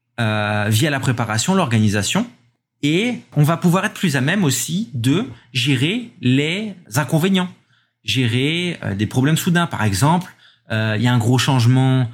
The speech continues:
d'algorithme sur, euh, Instagram, peu importe, hein,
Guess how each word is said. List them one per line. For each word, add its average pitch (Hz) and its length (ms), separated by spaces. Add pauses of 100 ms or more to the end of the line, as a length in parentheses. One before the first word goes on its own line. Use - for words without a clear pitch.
(140)
d'algorithme 127 680
sur, 117 600 (120)
euh, 101 400
Instagram, 120 580 (120)
peu 90 80
importe, 180 420
hein, 117 340